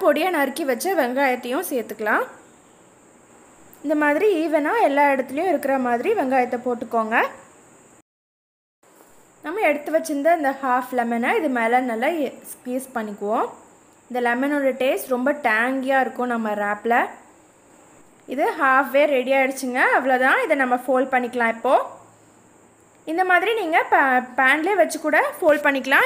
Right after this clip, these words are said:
இல்லைன்னா வந்து இதை தட்டுல எடுத்து வச்சுட்டு அப்புறம் ஃபோல்ட் பண்ணிக்கோங்க. இப்போ லாஸ்டா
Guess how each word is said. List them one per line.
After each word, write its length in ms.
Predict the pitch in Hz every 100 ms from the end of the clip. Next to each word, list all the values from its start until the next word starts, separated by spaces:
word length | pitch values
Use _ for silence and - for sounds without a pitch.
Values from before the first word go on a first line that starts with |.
| 453
இல்லைன்னா 320 | 311 294 359
வந்து 320 | 285 269 440
இதை 140 | 440
தட்டுல 320 | 330 254 247 320
எடுத்து 380 | 294 247 - 277
வச்சுட்டு 300 | 247 - 339
அப்புறம் 340 | 494 466 330
ஃபோல்ட் 280 | 285 254 254
பண்ணிக்கோங்க. 520 | 240 226 214 214 262 539 - - - -
இப்போ 280 | 285 254 403
லாஸ்டா 520 | 320 233 254 - -